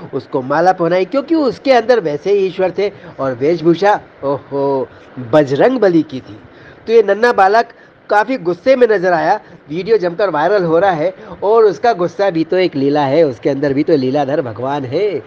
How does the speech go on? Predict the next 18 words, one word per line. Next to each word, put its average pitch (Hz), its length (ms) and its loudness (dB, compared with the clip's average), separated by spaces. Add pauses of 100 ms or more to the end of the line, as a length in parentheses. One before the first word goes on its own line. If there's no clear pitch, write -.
(300)
चलता 254 280 6
हूँ 262 140 6
आपसे, 233 440 0 (220)
फिर 180 200 -4
मिलूंगा। 190 440 2
करते 156 320 -4
रहिए 170 160 0
काम, 165 260 -4
सुनते 139 260 -6
रहिए 156 220 0 (320)
रेडियो 208 480 2
हिंदुस्तान 170 420 0
और 123 100 -6
बोलते 156 260 -2
रहिए 131 160 -8
जय 120 180 -10
श्री 113 160 -18
राम। 107 140 -12